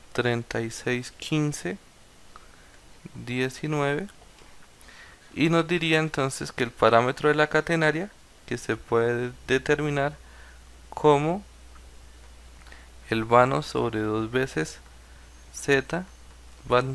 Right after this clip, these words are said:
a ser igual entonces a novecientos sobre dos por cero punto treinta y seis quince diecinueve, y esto nos da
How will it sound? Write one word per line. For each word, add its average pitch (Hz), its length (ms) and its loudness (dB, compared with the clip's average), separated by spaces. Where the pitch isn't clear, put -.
a 131 120 2
ser 135 240 -2
igual 139 360 2
entonces 135 560 -6
a 123 100 -2
novecientos 127 920 -4
sobre 143 440 -2
dos 127 260 -2
por - 340 -2
cero 123 380 2
punto 147 540 -2
treinta 113 460 -2
y 113 100 -4
seis 143 500 -2
quince 135 580 -4
diecinueve, 139 840 -2
y 127 140 2
esto 127 300 0
nos 143 240 0
da 151 260 6